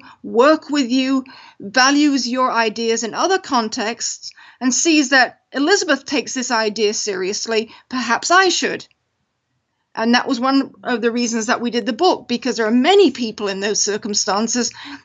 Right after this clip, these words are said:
who just hadn't, when a question thro-, was thrown at them, hadn't really worked out the answer yet. And we don't want people parroting a, you know, a response, but it helps them develop a specific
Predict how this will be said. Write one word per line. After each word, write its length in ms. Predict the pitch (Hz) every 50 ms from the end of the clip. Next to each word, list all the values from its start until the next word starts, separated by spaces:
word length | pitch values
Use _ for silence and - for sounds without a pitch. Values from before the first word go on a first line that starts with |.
| _ -
who 160 | 247 269 254
just 240 | - 339 339 - -
hadn't, 440 | - 320 311 294 294 262 - - - - - - - 320 - - -
when 180 | - 277 277
a 120 | 269 240 254
question 400 | - - 349 339 - - 302 285
thro-, 300 | - - 294 285 285 -
was 160 | - 285 277
thrown 360 | - - 254 285 294 285 269
at 180 | 254 - - -
them, 120 | 220 208
hadn't 340 | 233 - 285 285 359 - -
really 720 | - 233 240 277 302 311 294 294 285 247 247 247 247 247
worked 360 | 226 233 240 294 294 - - 311
out 160 | 294 - 208
the 100 | 277 285
answer 340 | 277 277 277 294 - - 196
yet. 400 | 180 - 143 - - - - - - - - - - - _ -
And 160 | 269 294 294
we 60 | 330
don't 140 | 370 370 339
want 140 | 311 247 214
people 240 | 269 240 196 214
parroting 600 | 214 - - - 269 254 302 311 311 311 277 214 214
a, 100 | 190 - -
you 120 | 180 233 254
know, 100 | 208 190
a 120 | 196 185
response, 480 | 190 208 233 - - - 349 294 262 -
but 140 | - 285 -
it 60 | 285
helps 400 | - 330 339 339 - - - -
them 320 | - 294 277 294 285 277 - - - - _ _ _ _ _ _ _ - -
develop 480 | 220 247 285 226 277 269 277 285 285 285
a 60 | 277
specific 1040 | 262 - - - - - - - - 254 - - 269 277 - - - - - - -